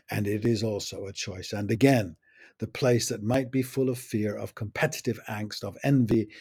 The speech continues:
be honest, of aspirational striving to prove, to be affirmed, confirmed, and paid better than. In the place of all that, there is an indescribable thrill in engaging with others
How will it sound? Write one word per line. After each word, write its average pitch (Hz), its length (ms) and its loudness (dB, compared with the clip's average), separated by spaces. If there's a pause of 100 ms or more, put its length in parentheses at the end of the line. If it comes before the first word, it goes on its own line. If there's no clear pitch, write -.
(240)
be 139 160 2
honest, 123 440 -2
of 101 80 -6
aspirational 123 880 0
striving 123 560 0
to - 100 -8
prove, 147 560 2 (280)
to - 80 -6
be 123 160 0
affirmed, 127 680 4
confirmed, 123 800 2 (300)
and - 180 -8
paid 131 440 4
better 123 280 2
than. 110 280 -2
In 107 100 0
the 104 80 0
place 147 400 2
of 101 100 -4
all 117 220 4
that, 107 260 -4 (460)
there 117 180 0
is 117 180 0
an 110 220 -2
indescribable 131 1040 2
thrill 110 680 -2 (3000)
in 110 140 -6
engaging 120 680 2
with 104 140 -4
others - 800 -10